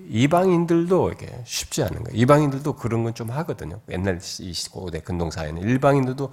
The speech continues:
관심을 보인단 말이에요. 그러니까 지금 이런 내용 자체가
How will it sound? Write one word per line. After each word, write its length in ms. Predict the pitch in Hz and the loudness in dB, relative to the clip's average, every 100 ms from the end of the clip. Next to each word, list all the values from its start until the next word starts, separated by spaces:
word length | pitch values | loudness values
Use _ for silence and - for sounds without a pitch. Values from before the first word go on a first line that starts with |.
| - - | -12 -16
관심을 480 | - 92 95 98 78 | -6 -4 0 0 -2
보인단 440 | 78 73 73 73 | -4 -4 -6 -8
말이에요. 220 | - 76 - | -10 -12 -4
그러니까 260 | 147 175 - - - | 0 0 -2 -6 -8
지금 340 | - - 170 143 | 0 4 6 6
이런 440 | 107 151 190 135 | 6 8 8 6
내용 340 | 95 113 165 | 4 6 6
자체가 760 | - 78 - 131 131 156 73 - | 6 0 0 0 6 6 4 -2